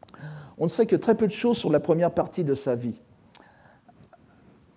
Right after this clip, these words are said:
avant qu'il ne devienne un personnage public. Mais nous, nous avons la chance peu commune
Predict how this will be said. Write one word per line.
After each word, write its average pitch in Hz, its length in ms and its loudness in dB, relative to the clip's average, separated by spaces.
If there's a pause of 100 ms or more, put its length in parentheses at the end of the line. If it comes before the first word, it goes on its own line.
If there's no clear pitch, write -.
(640)
avant 143 220 0
qu'il 151 160 0
ne 147 80 4
devienne 151 420 6
un 135 60 0
personnage 147 520 -2
public. 113 480 -4 (540)
Mais 147 120 0
nous, 165 120 2 (120)
nous 190 180 4
avons 208 180 2
la 208 120 -4
chance 202 300 -8
peu - 160 -6
commune 170 540 -2